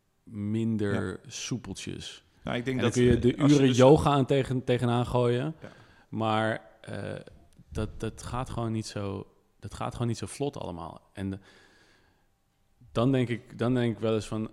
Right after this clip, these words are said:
Speaker 1: oké, coaches, die moeten dat ook zien.
Speaker 2: Ja.
Speaker 1: Zijn wij niet, zijn we niet, ehm, heel zelfbewust inmiddels dat wij,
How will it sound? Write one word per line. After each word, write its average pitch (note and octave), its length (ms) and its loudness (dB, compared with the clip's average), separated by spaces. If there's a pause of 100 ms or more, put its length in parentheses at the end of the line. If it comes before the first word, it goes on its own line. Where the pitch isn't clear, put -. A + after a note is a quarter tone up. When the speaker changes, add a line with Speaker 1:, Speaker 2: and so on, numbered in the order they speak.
(100)
Speaker 1:
oké, F#2+ 260 -6 (800)
coaches, A2 760 -4 (140)
die G2+ 200 -4
moeten G#2+ 280 0
dat A2 160 0
ook B2 180 2
zien. F2 480 -8
Speaker 2:
Ja. - 140 -10 (540)
Speaker 1:
Zijn A2+ 260 -6
wij A#2 120 0
niet, A#2 380 -4
zijn A2+ 240 -6
we A#2 60 -4
niet, A2+ 260 -4
ehm, G#2+ 520 -2 (680)
heel A#2 360 -2
zelfbewust A2 920 -4
inmiddels F#2+ 420 -10
dat G2 140 -8
wij, G2+ 400 -6